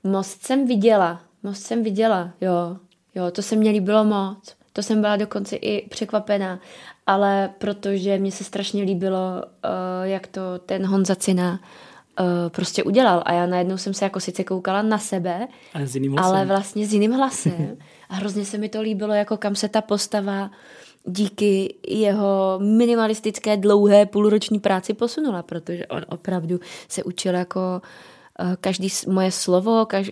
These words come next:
Speaker 1: ka-, každý můj tón, hlásku, aby ji vyslovoval opravdu jako já.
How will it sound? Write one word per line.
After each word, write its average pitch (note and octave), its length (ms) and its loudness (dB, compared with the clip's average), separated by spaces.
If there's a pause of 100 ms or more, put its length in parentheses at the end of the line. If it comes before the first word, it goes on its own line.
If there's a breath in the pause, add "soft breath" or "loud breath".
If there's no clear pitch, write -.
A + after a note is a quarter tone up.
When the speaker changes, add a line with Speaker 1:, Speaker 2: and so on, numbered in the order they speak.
(100)
Speaker 1:
ka-, - 260 -4
každý F#3+ 400 -4
můj F#3+ 280 -2 (120)
tón, G#3+ 480 2
hlásku, G#3 800 -4 (580 soft breath)
aby G3+ 240 2
ji G#3 160 -2
vyslovoval G3 640 -4
opravdu G3 340 -2
jako G3+ 260 -4
já. G3+ 240 -6